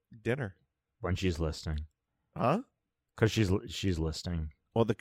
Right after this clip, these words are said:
Speaker 1: I don't know what the hell was going on with the carrots, but the carrots and the chicken cacciatore were, like, unreal. Just so good. I don't even know wh-, where the hell she got 'em. I don't know what happened. They're
Speaker 2: And
Speaker 1: just
Speaker 2: if
Speaker 1: so
Speaker 2: you,
Speaker 1: flavorful.
Speaker 2: and if you have a review of Tuna's mom's k-, chicken cacciatore,
Speaker 1: I'm gonna
Speaker 2: send us
Speaker 1: ask
Speaker 2: an
Speaker 1: you, what the hell
Speaker 2: email.
Speaker 1: you,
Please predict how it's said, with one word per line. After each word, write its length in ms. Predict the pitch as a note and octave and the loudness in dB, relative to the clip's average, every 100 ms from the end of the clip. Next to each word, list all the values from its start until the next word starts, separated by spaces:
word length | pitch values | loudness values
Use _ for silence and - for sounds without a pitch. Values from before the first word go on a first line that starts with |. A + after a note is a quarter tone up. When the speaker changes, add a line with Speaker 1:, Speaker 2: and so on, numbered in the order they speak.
| - | 2
Speaker 1:
I 80 | |
don't 100 | E3+ A3 | 4 6
know 60 | |
what 100 | D#3 | 4
the 80 | D3 | 6
hell 100 | C3+ | 4
was 120 | B2 | 4
going 160 | A#2+ A#2+ | 4 4
on 60 | |
with 60 | G2 | 2
the 60 | - | -2
carrots, 560 | - A2+ B2+ - - _ _ _ _ _ | 2 4 4 -2 -16 _ _ _ _ _
but 120 | A#2+ | -4
the 60 | G2+ | -4
carrots 440 | - D#3+ D3 F#2+ | 2 6 6 4
and 80 | G2+ | 0
the 40 | G2 | -4
chicken 240 | - A2 A2+ | -4 -2 -2
cacciatore 360 | - - A2+ | 0 4 4
were, 100 | F#2 | 4
like, 160 | F2 F2+ - _ - | 0 -6 -14 _ 0
unreal. 380 | A2+ G#2 G#2 F#2 _ _ _ | 2 4 4 2 _ _ _
Just 200 | - A#2+ | -4 0
so 180 | - C3+ | 6 6
good. 340 | G2+ A2 A#2 - | 8 8 6 2
I 60 | A2 | 0
don't 80 | C3+ | 4
even 40 | |
know 80 | B2 A#2+ | 6 8
wh-, 100 | F#2+ | 6
where 140 | A2 A2 | 6 6
the 60 | |
hell 100 | G#2+ | 4
she 120 | G2+ G2+ | 2 0
got 180 | G2+ | 2
'em. 80 | G#2 C#5 D5+ D#5 | 0 -2 -12 -10
I 60 | - - | -10 -6
don't 120 | C#3 | 4
know 60 | D3 | 8
what 120 | A#2+ | 10
happened. 300 | A2+ C3 G2+ - _ _ _ _ _ | 12 10 6 -6 _ _ _ _ _
They're 100 | A2+ | 0
Speaker 2:
And 100 | B2 | 2
Speaker 1:
just 80 | C3+ | 2
Speaker 2:
if 40 | |
Speaker 1:
so 100 | - | 6
Speaker 2:
you, 120 | C3 G#3 | 6 6
Speaker 1:
flavorful. 440 | A2+ D3 A2 F#2 | 6 6 2 2
Speaker 2:
and 100 | D#3 | 2
if 120 | D#3 | 0
you 180 | E3 G3+ | 0 4
have 180 | F#3 C#3+ | 8 8
a 80 | A2 | 8
review 640 | G2 F#2 F2 F2+ F2 E2 E2+ | 6 4 4 2 2 2 0
of 440 | - F2+ E2+ E2+ _ _ _ | 2 0 0 -6 _ _ _
Tuna's 400 | - A2+ G#2 F#2 | 0 4 6 4
mom's 320 | F2+ F2+ F2 - | 4 2 2 -2
k-, 140 | - - | -8 -2
chicken 400 | - F#2 F#2+ F2 | 2 2 2 -2
cacciatore, 600 | E2+ D#2+ - E2 E2 E2+ G#2+ | -2 -4 -4 0 2 2 -2
Speaker 1:
I'm 40 | - _ _ _ _ | -6 _ _ _ _
gonna 100 | A2+ | 4
Speaker 2:
send 160 | G3+ F3+ | 6 6
us 80 | E3 | 6
Speaker 1:
ask 40 | |
Speaker 2:
an 40 | E3 | 6
Speaker 1:
you, 60 | |
what 100 | F#3 D#3 | 6 8
the 60 | |
hell 100 | F#2+ | 8
Speaker 2:
email. 80 | |
Speaker 1:
you, 60 | G#2+ | 6